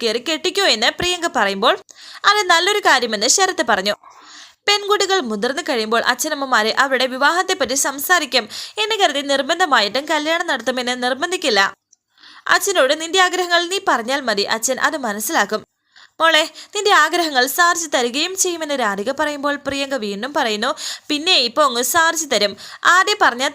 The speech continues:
തന്നെ അച്ഛൻ്റെ വക നാല് അലപ്പായിരിക്കും. അമ്മയുടെ വക നാല് പഴങ്കറിയും മുത്തശ്ശിയുടെ വക പഴം പുരാണവും."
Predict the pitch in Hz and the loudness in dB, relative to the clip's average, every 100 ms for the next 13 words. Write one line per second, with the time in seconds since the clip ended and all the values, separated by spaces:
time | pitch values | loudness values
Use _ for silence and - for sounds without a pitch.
0 | 294 240 233 254 339 339 277 220 226 220 | 0 2 2 2 0 -2 0 2 2 2
1 | 254 311 320 - 208 208 247 190 190 - | 2 2 2 2 0 2 2 2 -6 -8
2 | _ _ _ - - - 349 381 392 349 | _ _ _ -20 -14 2 2 4 4 4
3 | 240 214 254 269 311 349 349 233 214 240 | 4 4 0 2 0 2 2 0 0 -2
4 | 202 220 294 294 339 359 359 349 269 240 | 0 -2 -2 -4 -2 0 0 0 2 0
5 | 240 262 262 294 269 202 190 196 | 2 -2 -2 -4 2 2 4 0